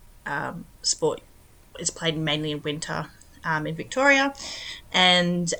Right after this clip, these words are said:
um, we met, um, just meeting there, whatever. So he kind of knew some people that I already knew,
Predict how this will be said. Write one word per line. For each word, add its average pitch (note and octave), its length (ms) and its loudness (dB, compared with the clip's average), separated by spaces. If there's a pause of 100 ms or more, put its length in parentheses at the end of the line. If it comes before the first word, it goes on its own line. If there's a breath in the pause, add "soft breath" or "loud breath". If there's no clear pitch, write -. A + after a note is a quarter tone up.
um, F3 680 8
we G3 140 6
met, - 500 6 (920 loud breath)
um, D#3+ 500 0 (460)
just - 400 4
meeting F3 340 4
there, D#3+ 280 4 (140)
whatever. F3 320 0
So F#3 320 6 (180 loud breath)
he G#3 80 -2
kind A3+ 300 10
of F#3 80 -8
knew F3+ 320 4
some F3 240 2
people F3 220 0
that D#3+ 120 6
I E3 40 8
already D#3+ 220 4
knew, D#3+ 400 0